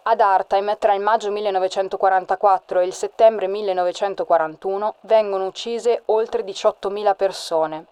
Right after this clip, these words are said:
principalmente all'interno della camera a gas costruita in una delle stanze al pian terreno del castello.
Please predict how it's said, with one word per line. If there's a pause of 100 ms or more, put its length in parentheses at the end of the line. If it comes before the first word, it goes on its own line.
(400)
principalmente
all'interno
della
camera
a
gas
costruita
in
una
delle
stanze
al
pian
terreno
del
castello.